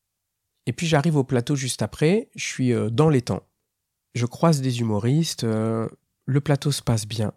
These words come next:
Je vais le citer parce que c'est un plateau que j'aime bien qui s'appelle le Polyhumour au Kibélé à Paris. Et j'arrive et je, et je croise, euh, je croise un humoriste qui fait le line-up et puis, euh, qui me dit, euh, « Tu, tu peux passer premier ? »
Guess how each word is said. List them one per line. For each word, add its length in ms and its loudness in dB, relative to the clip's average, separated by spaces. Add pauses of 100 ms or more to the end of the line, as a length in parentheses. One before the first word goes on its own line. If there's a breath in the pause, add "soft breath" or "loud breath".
(100)
Je 120 -4
vais 100 4
le 40 0
citer 320 -2
parce 180 0
que 100 -6
c'est 120 -2
un 60 0
plateau 240 0
que 60 -2
j'aime 160 2
bien 100 2
qui 80 -10
s'appelle 300 0
le 100 2
Polyhumour 640 2
au 80 0
Kibélé 420 -4
à 80 -2
Paris. 280 -6 (880 loud breath)
Et 60 2
j'arrive 500 2
et 100 2
je, 140 -2
et 80 0
je 120 2
croise, 440 2
euh, 480 2 (500)
je 100 -4
croise 280 2
un 100 4
humoriste 680 0 (280)
qui 140 -8
fait 160 0
le 100 4
line-up 460 2
et 100 -2
puis, 180 -2
euh, 160 2 (320 loud breath)
qui 140 -6
me 80 0
dit, 200 0
euh, « 720 2
Tu, 220 -2
tu 140 -12
peux 100 0
passer 260 2
premier ? » 500 2